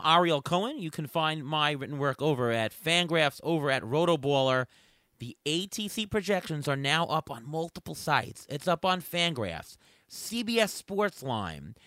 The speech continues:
It's up on Rotoballer, and now also up on RotoWire. So, uh, we're getting all over the place. Uh,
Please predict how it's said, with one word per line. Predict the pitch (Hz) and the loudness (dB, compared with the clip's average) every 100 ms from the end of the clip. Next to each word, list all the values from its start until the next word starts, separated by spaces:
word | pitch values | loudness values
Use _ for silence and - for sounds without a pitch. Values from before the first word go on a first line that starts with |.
| _ | _
It's | 151 - | -6 2
up | 208 226 | 4 6
on | 220 | 4
Rotoballer, | 196 226 233 190 165 143 131 139 | 8 8 8 6 6 6 6 4
and | 156 170 180 | 2 0 2
now | 190 196 170 139 139 - _ _ - | 4 6 6 4 2 -4 _ _ -4
also | 143 175 214 | -2 0 0
up | - 165 - | 2 0 0
on | 165 175 | -2 0
RotoWire. | 175 160 165 185 185 175 127 110 92 78 57 - - _ _ _ | 0 4 6 6 4 4 4 2 0 -6 -14 -18 -20 _ _ _
So, | - 107 107 | -6 -2 -2
uh, | 110 | -2
we're | 113 | -2
getting | 143 143 | -4 -4
all | 147 151 160 | 0 4 6
over | 170 | 6
the | 156 | 4
place. | - 185 185 185 143 - | 0 2 4 2 0 2
Uh, | 160 151 | 4 4